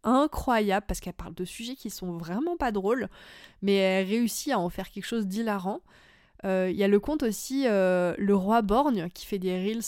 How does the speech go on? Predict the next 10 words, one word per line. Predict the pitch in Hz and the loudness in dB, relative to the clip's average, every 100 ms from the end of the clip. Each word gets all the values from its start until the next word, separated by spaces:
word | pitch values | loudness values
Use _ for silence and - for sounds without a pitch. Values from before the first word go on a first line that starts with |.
| 202 | -4
euh, | 170 160 165 170 | -4 -4 -6 -8
qui | - - | -12 -16
sont, | - 185 170 160 190 190 185 - - _ | -10 -6 -4 -6 -8 -12 -14 -18 -20 _
qui | - - | -18 -10
sont | 202 | -2
assez | 190 226 294 | -2 4 2
désopilants | 202 226 220 240 - 226 233 233 | 4 4 4 0 -2 -2 0 0
et, | 190 180 175 - | 0 -2 -4 -4
et | 196 170 | -6 -4
drôles. | 180 180 254 330 | -2 6 6 6